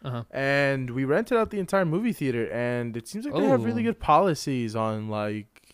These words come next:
Speaker 2: uh, social distancing. You
Speaker 1: Yeah.
Speaker 2: know, they'll, they'll keep, they'll keep, it'll, it'll be, like, two seats open and then two seats closed, two seats open, two seats closed type of thing. So I think that's
Speaker 1: Uh-huh.
Speaker 2: really cool. I think I, I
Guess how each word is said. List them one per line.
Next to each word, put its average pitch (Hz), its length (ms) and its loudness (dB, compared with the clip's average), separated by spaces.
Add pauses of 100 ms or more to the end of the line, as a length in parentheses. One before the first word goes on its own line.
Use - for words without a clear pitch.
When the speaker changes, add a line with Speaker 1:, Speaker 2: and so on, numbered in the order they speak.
(200)
Speaker 2:
uh, 104 640 -4
social 135 320 -6
distancing. 170 640 -6 (680)
You 127 120 0
Speaker 1:
Yeah. 123 60 0
Speaker 2:
know, 120 200 2 (200)
they'll, 139 200 4
they'll 160 300 6
keep, - 400 -6
they'll 160 120 2
keep, 185 300 -6
it'll, 165 300 -2
it'll 170 160 2
be, 170 100 4
like, 143 360 0
two 220 220 0
seats 226 280 -2
open 208 440 4 (380)
and 139 140 2
then 143 320 4
two 185 160 0
seats 160 180 -6
closed, 117 400 0
two 180 140 -4
seats 180 200 -6
open, 175 380 -2
two 160 160 -4
seats - 180 -14
closed 117 400 -4
type 151 180 -4
of 165 100 -4
thing. 196 180 0 (340)
So - 140 0
I 208 80 6
think 277 160 -2
that's 247 160 6
Speaker 1:
Uh-huh. 240 60 2
Speaker 2:
really 214 120 2
cool. 202 320 6
I 202 40 2
think 202 200 0
I, 180 240 4
I 165 220 2